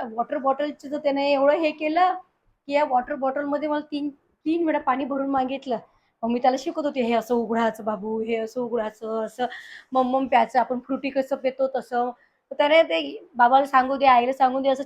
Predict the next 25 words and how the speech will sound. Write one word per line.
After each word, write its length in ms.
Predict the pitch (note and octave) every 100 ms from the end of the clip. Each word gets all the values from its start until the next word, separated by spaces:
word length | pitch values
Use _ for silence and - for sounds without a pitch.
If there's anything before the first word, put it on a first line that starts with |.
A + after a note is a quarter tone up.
| _
चार 300 | C#4 C4 C4+
वेळा, 200 | C4+ C4+
तीन 220 | C4+ B3+
चार 220 | A#3+ C4+ C4+
वेळा 160 | C4
त्यानं 180 | C4 C4
पा-, 180 | - C#4
अं, 320 | A#3 A3+ A3+ G#3+
बॉटलचं 340 | A#3 B3 A#3
पाणी 180 | B3 B3 -
खतम 200 | C4+ B3+
केलं. 140 | C4+
आता 220 | A#3 A3
म्हणे, 140 | A#3+ B3
"मम्मी 220 | A3+ B3+
ठेवून 240 | C#4 D#4
दे," 100 | D#4+
म्हणे. 240 | B3+ G#3 G3+ _ _ _ _ -
नंतर 220 | A#3+ B3+
मग 140 | B3+ B3+
त्याचे 160 | C#4 C4+ -
बुक्स 300 | C4+ C#4+ -
काढले, 320 | C#4 B3+ C4+
म्हणे, 160 | C4+ B3+
"मला 160 | B3